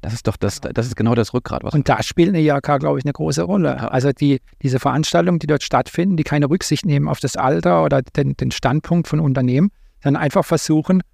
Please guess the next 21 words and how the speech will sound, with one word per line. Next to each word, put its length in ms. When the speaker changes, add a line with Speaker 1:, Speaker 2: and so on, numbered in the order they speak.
Speaker 2:
auch, 240
auch 220
dieses 420
Know-how 460
zu 100
vermitteln, 500
wo 60
es 120
gerade 200
gebraucht 460
wird. 100
Und 80
da 100
ist 120
ein, 220
eine 100
Person 440
wie 60
der 100
Mike 320
Mühleck, 380